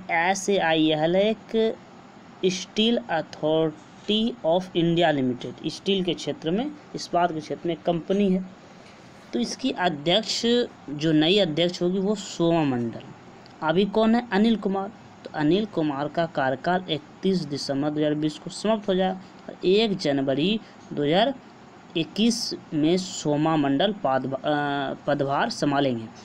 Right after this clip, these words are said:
अभी वर्तमान में सोमा मंडल क्या है? सोमा मंडल निदेशक वाणिज्यिक पद पर कार्य कर रही है, कार्य,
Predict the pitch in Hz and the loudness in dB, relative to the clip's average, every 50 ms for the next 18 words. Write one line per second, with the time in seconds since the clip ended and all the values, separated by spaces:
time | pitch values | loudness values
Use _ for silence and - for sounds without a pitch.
0 | - - - - - 156 156 160 165 220 240 254 254 247 170 147 151 156 - - | -20 -20 -16 -8 -2 0 2 2 4 4 4 4 4 2 2 2 0 0 0 0
1 | 147 156 170 185 220 226 214 190 185 185 202 220 247 247 - - - - - - | 0 2 2 4 4 4 4 4 4 4 2 2 -2 -4 -8 -14 -20 -20 -20 -18
2 | - - - - 175 165 165 170 180 190 202 202 202 190 - - - - - - | -14 -12 -4 0 2 2 4 4 4 4 2 2 0 -2 -4 -12 -20 -20 -20 -20
3 | - - - - - - - 147 160 143 143 147 147 151 151 160 190 226 247 - | -20 -20 -20 -20 -20 -16 -12 -6 -2 0 2 4 4 4 4 4 4 2 0 -4
4 | - - - - 185 190 196 190 202 226 247 247 - - - - - 160 151 156 | -10 -18 -6 -2 0 2 2 4 2 0 0 -2 -8 -12 -14 -6 -2 0 0 2
5 | 160 170 165 160 160 160 190 214 196 160 151 151 151 151 156 156 151 - - 208 | 2 2 2 2 2 2 2 2 2 2 4 4 4 4 4 2 0 0 0 -2
6 | 202 202 151 143 139 139 143 143 175 190 185 - - 143 131 - - - - 208 | 0 0 -2 0 0 0 0 0 0 -2 -2 -2 -2 -2 -2 -2 -6 -2 0 0
7 | 254 302 302 - - - - - - - - - - - - 156 151 160 196 - | 2 0 -2 -6 -12 -20 -20 -20 -20 -20 -20 -20 -20 -6 -2 0 0 2 0 -2
8 | 233 - - - 185 180 160 147 131 131 123 120 117 117 110 110 110 - - - | -4 -10 -2 2 4 4 4 4 2 2 0 -2 -4 -8 -8 -10 -12 -16 -18 -20
9 | - - - - - - - - - - - - - - - - - - - - | -20 -20 -20 -20 -20 -20 -20 -20 -20 -20 -20 -20 -20 -20 -20 -20 -20 -20 -20 -20
10 | - - - - 151 151 165 165 160 | -20 -10 -4 -2 0 2 2 0 0